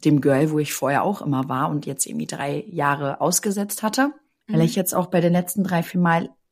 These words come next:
Speaker 1: meiner Meinung nach immens viel Geld bezahlt hab und einfach der Friseur, ich glaub, einfach sein Ding mit mir und meinem Kopf durchgesetzt hat oder durchsetzen
Speaker 2: Mhm.
Speaker 1: wollte.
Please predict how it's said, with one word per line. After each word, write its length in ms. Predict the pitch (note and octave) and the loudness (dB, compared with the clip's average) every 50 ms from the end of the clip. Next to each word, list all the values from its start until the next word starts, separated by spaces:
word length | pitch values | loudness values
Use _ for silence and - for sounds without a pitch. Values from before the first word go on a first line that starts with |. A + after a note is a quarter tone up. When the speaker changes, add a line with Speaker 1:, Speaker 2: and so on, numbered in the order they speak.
| _ - | _ -2
Speaker 1:
meiner 380 | F3+ F3 E3+ E3 E3 E3+ E3+ | 0 0 2 2 2 0 0
Meinung 320 | E3 E3+ E3 D#3+ E3 E3 E3+ | 0 0 0 0 0 2 2
nach 200 | E3 D#3+ D#3+ - | 2 0 0 -2
immens 420 | - F3 E3 D#3 D#3 E3 - - | -2 0 0 2 2 0 0 -2
viel 160 | - E3+ D#3 | -2 -2 -2
Geld 260 | D3 D3 D3 D#3 D#3 | 0 2 2 2 0
bezahlt 480 | - D3 - - - D3+ C#3 D3+ - - | -2 -4 -4 -2 -2 -2 -2 -2 -4 -6
hab 160 | E3 D3+ - | -8 -8 -6
und 140 | D#3 D#3 D3+ | -4 -4 -2
einfach 400 | - - D3 D3 - - F#3 - - - - _ _ - | 0 -2 -2 -2 -4 -8 -10 -10 -12 -16 -20 _ _ -4
der 120 | D#3 E3 | -4 -4
Friseur, 600 | - - - E3 D#3 D#3+ D#3+ D3+ D3+ D#3 D#3+ D#3 - - _ _ _ | -4 -4 -4 -2 0 2 2 4 4 2 0 -2 -8 -18 _ _ _
ich 140 | - - - | -10 -6 0
glaub, 240 | - G3+ F#3+ F#3+ | 0 0 0 0
einfach 340 | - F3+ - - D3+ D3+ - - | -2 -2 -2 -2 -4 -4 -6 -8
sein 420 | E3 D#3 F3+ E3+ G#3+ E4 F#4+ C#4+ | -4 -2 0 0 2 4 4 4
Ding 340 | G3 F#3+ F#3 F3+ F#3 F3+ F#3 | 4 4 4 4 2 2 2
mit 220 | F#3 F#3 F3+ - - | 2 0 0 2 4
mir 260 | F#3+ G3 G3 F#3 F3+ | 6 6 6 6 4
und 100 | D#3 F#3+ | 4 2
meinem 240 | F#3 F3 F3+ G3 F#3 | 2 2 2 2 0
Kopf 260 | - G3+ F#3+ F#3+ - | 0 -2 -2 -2 -2
durchgesetzt 720 | - F#3 F3+ F3+ F3+ - G3 F3 D#3 F3+ F3+ F3+ - - - | 2 2 2 2 4 0 -2 0 2 0 0 0 -2 -4 -2
hat 240 | A3+ C4+ - - | -4 -4 -4 -6
oder 180 | - G3 G3 F#3 | -8 -4 -4 -4
durchsetzen 1000 | E3 F#3 F#3+ F#3+ F3+ - - A3 G#3 G3 F#3 F#3 G#3 - - F3+ F3+ - - G3 | -2 -2 -4 -4 -6 -6 -6 -4 -4 -4 -6 -8 -6 -4 -2 -2 -2 -2 -4 -4
Speaker 2:
Mhm. 80 | E3 D3+ | -2 0
Speaker 1:
wollte. 560 | E3+ G#3 D4 D4+ - - F3 F#3+ C#4+ - - | 0 0 0 0 0 0 0 0 0 -2 -6